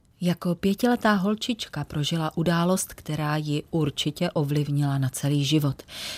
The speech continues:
Vnímala vzrušení a pohnutou atmosféru celého dvora. Začátkem června dvanáct set devadesát sedm se ulice rozehrály barvami honosných oděvů, květin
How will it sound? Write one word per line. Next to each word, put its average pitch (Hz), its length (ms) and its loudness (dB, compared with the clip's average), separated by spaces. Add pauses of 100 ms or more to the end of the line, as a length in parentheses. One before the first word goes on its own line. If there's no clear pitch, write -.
(100)
Vnímala 156 540 4
vzrušení 156 800 0
a 135 100 0
pohnutou 170 760 2
atmosféru 123 640 -2
celého 127 440 0
dvora. 139 360 2 (460)
Začátkem 226 760 4
června 175 500 4
dvanáct 147 400 0
set - 100 -4
devadesát 127 560 -2
sedm 180 560 0
se - 360 -2 (120)
ulice 135 580 2
rozehrály 131 720 2 (300)
barvami 147 720 4
honosných 131 640 0
oděvů, 165 540 2 (300)
květin 160 640 2